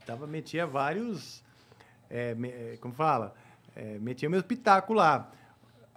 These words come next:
Então, um pouco era meio café com leite, porque eu não entendo nada, nu-, nunca tinha feito um H Q. Mas, por outro lado, eu tenho uma história de sucesso.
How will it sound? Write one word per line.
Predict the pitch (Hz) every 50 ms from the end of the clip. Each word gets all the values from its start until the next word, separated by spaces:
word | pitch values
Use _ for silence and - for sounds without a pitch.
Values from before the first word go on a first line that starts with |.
| -
Então, | - - 156 - 175 170 170
um | 180 175
pouco | 175 202 226 226 226 214
era | 202 185
meio | 180 180
café | 175 - 151 - 160
com | 147 - 190
leite, | 180 170 185 214 208 -
porque | - - -
eu | 143
não | 139 131
entendo | 127 127 - 143 143 139 131
nada, | 127 135 147 156 143 139 127
nu-, | 127 131 123 123
nunca | 127 156 165 190 175
tinha | - 151 131
feito | - 156 156 - 147
um | 131
H | 127 139 165 180
Q. | 175 - - 170 202 226 - - - - - _ _ _ _ _ _ - - - - - - _ _ _ _ _ _ _ _ -
Mas, | 151 165 185 185
por | 185 - 214 220
outro | 220 214 220 220
lado, | 220 214 214 202 202 240
eu |
tenho | 240 - 240
uma | 240 240 240
história | - - - 208 208 208
de | 208
sucesso. | - - - - 240 214 180 147 - - - -